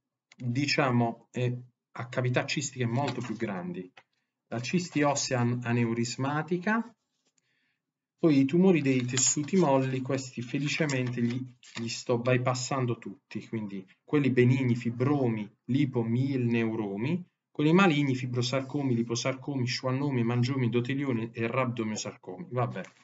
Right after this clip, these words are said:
Finisce qui i tumori ossei. Cosa volevo dirvi di questo? Vi chiudo tu-,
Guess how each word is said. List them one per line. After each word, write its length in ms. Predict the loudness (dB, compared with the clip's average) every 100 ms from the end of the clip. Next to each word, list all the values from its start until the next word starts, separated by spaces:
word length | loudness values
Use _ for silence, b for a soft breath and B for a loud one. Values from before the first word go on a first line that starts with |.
| B B B B B B B B _
Finisce 640 | -20 2 6 6 6 2
qui 340 | 4 4 4 -2
i 480 | -4 0 2 2 0
tumori 420 | -2 0 2 2
ossei. 540 | 0 -6 -10 -10 -10
Cosa 260 | 0 0 2
volevo 280 | 2 2 0
dirvi 260 | -2 -4
di 100 | -6
questo? 540 | -8 -14 -14 -16 -18 -18 -20 _ B B B _ _ _
Vi 160 | -6
chiudo 240 | -2 4 6
tu-, 240 | 4 -4